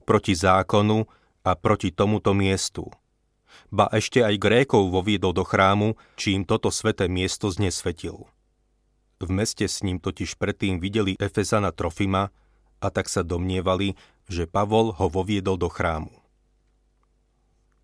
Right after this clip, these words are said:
Je dôležité, aby sme tu uviedli niektoré veci na správnu mieru. Pavol bol Žid, ktorý bol vychovaný v židovskej tradícii. Keď prišiel do Jeruzalema, zašiel do chrámu.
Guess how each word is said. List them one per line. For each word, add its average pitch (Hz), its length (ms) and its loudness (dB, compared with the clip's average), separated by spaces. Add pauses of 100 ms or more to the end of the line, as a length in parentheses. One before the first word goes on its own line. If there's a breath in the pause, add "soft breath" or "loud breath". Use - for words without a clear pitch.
(420)
Je 95 160 -2
dôležité, 101 640 -2
aby 98 240 -4
sme 104 240 -4
tu 95 160 -4
uviedli 110 480 -2
niektoré 95 560 0
veci 90 240 -4
na 87 160 -2
správnu 92 480 -4
mieru. 87 480 -4 (1300 soft breath)
Pavol 120 320 2
bol 107 240 2
Žid, 104 400 -4 (400)
ktorý 101 320 0
bol 90 240 -2
vychovaný 98 560 -2
v - 120 -16
židovskej 95 440 -4
tradícii. 85 800 -6 (960)
Keď 87 240 -6
prišiel 101 320 0
do 92 160 -4
Jeruzalema, 92 720 0 (480 soft breath)
zašiel 90 480 -2
do 90 80 0
chrámu. 85 560 -6